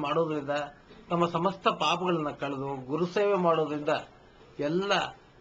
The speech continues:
ಪಾಪಗಳ ಕಳೆದು ಪುಣ್ಯ ಪ್ರಾಪ್ತಿಯಾಗಿ ಗುರುವಿನ ಅನುಗ್ರಹಕ್ಕೆ ಪಾತ್ರರಾಗ್ತಾರೆ. ಇವತ್ತು ಅತ್ಯಂತ ವಿಶೇಷವಾಗಿರ್ತಕ್ಕಂಥ ಪೌರ್ಣಮಿ, ಗುರು ಪೌರ್ಣಮಿ. ಎಲ್ಲ ಮಠಾಧೀಶ್ವರರು, ಮಠಾಧಿಪತಿಗಳು, ಪೀಠಾಧಿಪತಿಗಳು ಸರ್ವರು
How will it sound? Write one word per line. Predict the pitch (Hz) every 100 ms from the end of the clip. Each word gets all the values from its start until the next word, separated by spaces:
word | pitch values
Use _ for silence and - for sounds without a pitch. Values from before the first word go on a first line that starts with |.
| - -
ಪಾಪಗಳ | 156 180 185 175 160
ಕಳೆದು | 170 208 214 135 -
ಪುಣ್ಯ | 175 196 185
ಪ್ರಾಪ್ತಿಯಾಗಿ | 175 160 - 185 202 196 135
ಗುರುವಿನ | 165 202 202 160
ಅನುಗ್ರಹಕ್ಕೆ | 190 202 208 175 170 -
ಪಾತ್ರರಾಗ್ತಾರೆ. | 139 170 214 175 151 - 135 123 120 -
ಇವತ್ತು | 156 165 160
ಅತ್ಯಂತ | 147 - 202 180 185 127 - - - -
ವಿಶೇಷವಾಗಿರ್ತಕ್ಕಂಥ | 160 180 208 190 196 165 165 160 156 147 135
ಪೌರ್ಣಮಿ, | 147 151 147 143 123
ಗುರು | 139 139
ಪೌರ್ಣಮಿ. | 160 143 131 135 127 - - - -
ಎಲ್ಲ | 160 180 160
ಮಠಾಧೀಶ್ವರರು, | 147 175 190 175 165 156 135 143 143 139
ಮಠಾಧಿಪತಿಗಳು, | 139 175 175 160 151 139 139 139 - - - -
ಪೀಠಾಧಿಪತಿಗಳು | 180 190 196 170 156 151 147 147 -
ಸರ್ವರು | 170 208 208